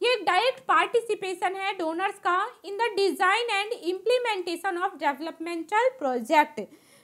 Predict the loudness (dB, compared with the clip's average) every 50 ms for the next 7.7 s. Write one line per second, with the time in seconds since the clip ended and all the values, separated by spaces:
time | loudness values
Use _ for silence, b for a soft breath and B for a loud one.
0 | B B 0 0 0 2 2 4 2 2 2 0 -2 -2 -2 -2 -2 -2 -4 -4
1 | -2 2 4 4 4 4 2 0 -2 -2 -2 -4 -4 -4 -4 -4 -6 -6 -6 -6
2 | -4 -2 -2 -2 -2 0 0 0 0 0 -2 -4 -4 -4 -2 -2 0 0 0 -2
3 | -2 -4 -6 -6 -6 -6 -8 -10 -8 -4 -2 -2 0 0 -2 -4 -4 -4 -8 -14
4 | -8 -6 -6 -6 -6 -8 -10 -10 -10 -4 0 0 0 0 0 -2 -6 -6 -6 -10
5 | -10 _ -4 -2 -2 -2 -4 -6 -6 -6 -6 -6 -6 -4 -6 -6 -8 -6 -2 0
6 | 0 0 0 -2 -6 -8 -10 -8 -8 -8 -6 -6 -6 -4 -2 0 0 0 0 -2
7 | -4 -6 -6 -6 -4 -2 -2 -2 -2 -4 -8 -20 -20 -20